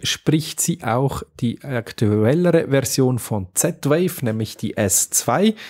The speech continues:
bekommt damit ein stabileres und, ähm, weitreichenderes Z-Wave-Signal hin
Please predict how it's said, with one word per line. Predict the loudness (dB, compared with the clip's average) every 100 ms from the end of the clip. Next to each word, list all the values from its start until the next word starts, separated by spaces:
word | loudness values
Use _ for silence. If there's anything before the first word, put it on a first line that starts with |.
| -20 -20 _
bekommt | -4 0 -2 0
damit | 2 2 0 -4
ein | -8 -6
stabileres | -4 -2 2 4 6 6 4 2
und, | -2 -4 -6 -20 -20 -20 -20 -10
ähm, | -6 -4 -4 -2
weitreichenderes | 0 0 2 0 0 0 2 4 2 -2 -4
Z-Wave-Signal | 0 0 2 2 4 2 0 0 0 2 2 0
hin | 0 0 2 -2